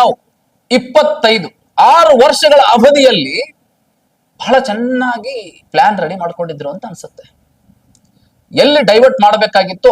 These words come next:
ಅಲ್ಲಿ ನೀಟಾಗಿ ಮೇನ್ ಟ್ರ್ಯಾಕ್ ಇಂದ ಸೈಡ್ ಟ್ರ್ಯಾಕ್ ಮಾಡಿ ಎಲ್ಲರನ್ನ ಡೈವರ್ಟ್ ಮಾಡಿ. ಯಾಕೆ ಇದನ್ನ ಹೇಳ್ತಾ ಇದ್ದೀನಿ ಅಂತಂದ್ರೆ, ಇದೇ ಇಸ್ರೇಲ್ನ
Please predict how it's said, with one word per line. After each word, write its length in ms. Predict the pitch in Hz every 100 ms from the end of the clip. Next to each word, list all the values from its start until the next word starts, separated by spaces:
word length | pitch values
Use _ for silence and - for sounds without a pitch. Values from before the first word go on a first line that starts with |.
| 196
ಅಲ್ಲಿ 220 | 220 240 240 _ _ - 139 170
ನೀಟಾಗಿ 680 | 202 233 277 269 220 196 240
ಮೇನ್ 380 | 175 180 285 302
ಟ್ರ್ಯಾಕ್ 280 | 240 226 190
ಇಂದ 120 | 156 185 226
ಸೈಡ್ 180 | 233 269
ಟ್ರ್ಯಾಕ್ 260 | 262 247 208
ಮಾಡಿ 280 | 190 170 508 -
ಎಲ್ಲರನ್ನ 440 | 160 220 269 262 247 240 202
ಡೈವರ್ಟ್ 340 | 254 285 285
ಮಾಡಿ. 300 | 185 135 175 226
ಯಾಕೆ 260 | 180 277 262
ಇದನ್ನ 120 | 240 214
ಹೇಳ್ತಾ 220 | 240 226
ಇದ್ದೀನಿ 220 | 208 202 196
ಅಂತಂದ್ರೆ, 380 | 196 196 170 160 214 - _ - _ 220
ಇದೇ 160 | 269 320 269
ಇಸ್ರೇಲ್ನ 440 | - 277 285 285